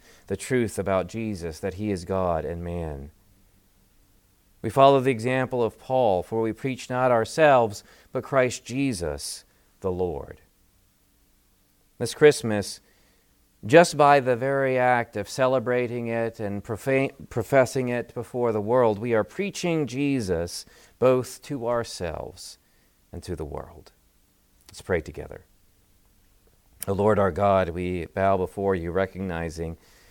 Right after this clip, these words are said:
that we often do not like the tension of the incarnation. And our sinful minds are prone to diminish either the humanity or the divinity of Christ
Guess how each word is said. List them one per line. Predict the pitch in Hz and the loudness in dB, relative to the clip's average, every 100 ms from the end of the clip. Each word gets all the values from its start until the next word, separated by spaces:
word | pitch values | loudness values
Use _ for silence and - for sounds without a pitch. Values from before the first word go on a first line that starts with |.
| - | -8
that | 139 | 0
we | 147 135 | 6 8
often | 139 131 - 92 90 82 _ _ _ _ _ _ _ _ _ - _ - | 10 8 4 -4 -4 -10 _ _ _ _ _ _ _ _ _ -20 _ -12
do | 117 143 | 0 2
not | 127 120 101 | 4 2 4
like | 104 104 87 | 4 4 -2
the | |
tension | - 110 104 - 80 82 | -8 -6 -6 -6 -6 -4
of | 71 85 82 82 82 - _ _ _ _ _ _ _ _ _ _ _ | -2 0 0 -2 -8 -18 _ _ _ _ _ _ _ _ _ _ _
the | 101 110 | -4 0
incarnation. | 101 95 95 82 82 85 - 85 80 78 _ _ _ _ _ _ _ _ _ _ _ _ _ _ _ _ _ _ _ - | 0 0 -2 -2 -4 -6 -10 -14 -18 -20 _ _ _ _ _ _ _ _ _ _ _ _ _ _ _ _ _ _ _ -8
And | 95 | -4
our | 92 | 0
sinful | 117 110 98 95 | 2 2 0 0
minds | 104 107 104 90 | 2 2 2 0
are | |
prone | 87 117 110 107 | 0 0 0 0
to | 92 | -4
diminish | 90 98 107 101 - | -4 -4 -2 -4 -4
either | 110 98 95 | -4 -2 -2
the | 85 87 | -4 -6
humanity | 92 95 107 110 107 110 104 | -4 -4 0 -2 -2 -6 -2
or | 98 92 85 | 2 2 0
the | 87 | -2
divinity | 85 82 104 104 - 92 | -6 -2 -2 -2 -4 -6
of | 80 | -6
Christ | - 73 69 - - | -6 -8 -8 -12 -20